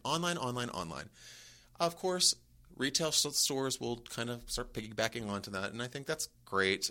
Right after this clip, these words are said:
Uh, it, but, you know, I, I, it's, I, I, there's enough. There's two, two big days here. Um, Cyber Monday tends to be extremely competitive online. So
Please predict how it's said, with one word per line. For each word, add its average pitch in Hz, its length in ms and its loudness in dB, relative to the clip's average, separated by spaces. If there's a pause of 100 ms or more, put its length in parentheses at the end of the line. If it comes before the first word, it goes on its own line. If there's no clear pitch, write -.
Uh, 101 400 -2
it, 123 260 -4
but, 110 220 -2
you 107 100 -6
know, 95 260 -6
I, 123 140 4
I, - 200 -2
it's, - 400 0
I, - 220 -2
I, 135 80 -4 (920)
there's 143 160 -8
enough. 123 320 -4 (600)
There's - 160 0
two, 156 240 2
two 156 340 -2
big 120 280 0
days 87 280 2
here. - 200 -8 (640)
Um, 113 380 2 (280)
Cyber 233 400 2
Monday 185 460 0 (100)
tends 139 340 -4
to 131 80 -6
be 127 340 -4
extremely 104 1300 0
competitive 87 680 -8
online. 69 460 -8 (140)
So 104 400 2